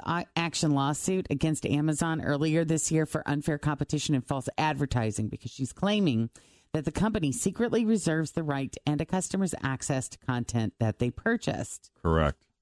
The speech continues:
Speaker 1: And Amazon's response to that is, "It's no secret. When you buy digital content, what you're actually paying for is a limited license. And that content may become unavailable if a third-party rights holder revokes or modifies Amazon's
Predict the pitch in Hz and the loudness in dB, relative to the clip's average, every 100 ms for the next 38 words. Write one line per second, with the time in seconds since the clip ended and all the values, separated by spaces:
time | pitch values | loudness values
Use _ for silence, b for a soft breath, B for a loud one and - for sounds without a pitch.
0 | - 147 147 143 180 190 196 180 165 170 | -2 0 0 0 0 2 2 2 0 0
1 | 165 185 180 180 - 180 160 143 135 127 | 0 0 0 -2 -4 -2 0 2 0 -2
2 | - 175 147 247 254 - 247 247 - 196 | -2 -2 0 2 2 2 0 0 2 2
3 | 196 - - _ _ _ _ 151 156 160 | 2 0 -8 _ _ _ _ 0 2 2
4 | 180 190 208 190 202 190 208 214 - 180 | 2 2 0 2 0 2 2 2 0 0
5 | 156 - 131 - 160 165 - 170 - 185 | 0 -2 -4 -2 -2 -4 -2 -2 0 2
6 | 180 170 147 135 127 - 143 127 - 135 | 2 2 2 2 0 0 0 0 0 2
7 | 139 147 165 160 175 139 139 139 143 147 | 2 2 2 0 0 2 4 4 2 0
8 | - 131 85 - _ _ _ _ _ _ | -4 -8 -8 -12 _ _ _ _ _ _
9 | _ _ - 151 165 151 175 180 170 123 | _ _ -4 0 0 0 0 0 0 2
10 | 151 160 175 165 147 143 151 175 160 143 | 0 0 0 2 2 2 0 0 0 0
11 | 139 147 139 143 147 - 139 143 135 143 | -2 -2 -2 -2 -2 -2 -2 0 0 -2
12 | - 156 160 139 139 123 127 151 131 120 | -2 -2 2 2 2 0 -2 0 0 0
13 | 120 120 120 117 - 123 120 110 110 135 | -2 -2 -2 -4 -4 0 2 2 0 -2